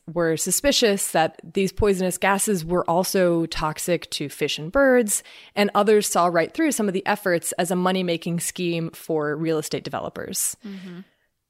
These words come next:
Speaker 1: But because there was more money to be made in complete mosquito eradication than in an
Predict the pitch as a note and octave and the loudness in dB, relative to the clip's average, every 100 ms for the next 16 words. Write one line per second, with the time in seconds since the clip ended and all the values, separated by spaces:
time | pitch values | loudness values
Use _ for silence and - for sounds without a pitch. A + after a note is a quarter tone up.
0 | - E3+ E3+ A#3+ - G3+ - G#3 B3 B3+ | -6 0 2 2 0 -8 -8 -4 0 2
1 | B3+ B3 G#3 G#3 G3+ A3 G#3+ G3 F#3+ F#3 | 2 2 2 2 2 0 -2 -4 -2 -2
2 | F3+ F3+ F3 F3 - - F3+ - G3 F#3 | -2 -4 -6 -8 -8 -8 -6 -6 -4 -4
3 | E3+ D#3 C#3 - C#4+ C4+ B3+ G#3+ F3+ F3 | -2 -4 -6 -4 -2 0 0 2 0 0
4 | F3+ | -2